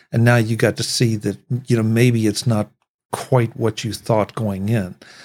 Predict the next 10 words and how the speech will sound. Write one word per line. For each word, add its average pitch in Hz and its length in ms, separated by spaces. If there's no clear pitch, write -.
Um, 104 440
the 123 140
second 135 340
episode, 113 540
of 101 140
course, - 540
you 113 120
know, 104 100
introduced 110 580
a-, 113 180